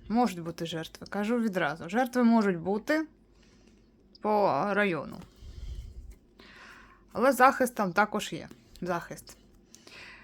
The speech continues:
Яка кінцева ситуація? Мгм.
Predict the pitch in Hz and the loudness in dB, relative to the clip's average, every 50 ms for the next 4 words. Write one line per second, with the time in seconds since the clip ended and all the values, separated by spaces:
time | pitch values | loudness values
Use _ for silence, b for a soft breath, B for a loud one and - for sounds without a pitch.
0 | B B B B B - 220 - 254 247 240 208 185 185 - 185 160 165 - - | B B B B B -10 -2 0 0 0 2 0 -4 -2 -2 -2 -4 -4 -6 -8
1 | 180 - - 165 143 127 - - - 147 156 - b b b b b b b b | -10 -10 -8 -8 -8 -8 -10 -12 -12 -12 -14 -16 b b b b b b b b
2 | b b b b b b b - - - - - - - - - 269 254 226 190 | b b b b b b b -20 -20 -20 -20 -20 -20 -20 -10 -6 -2 -2 -2 0
3 | 190 190 202 | 0 -4 -4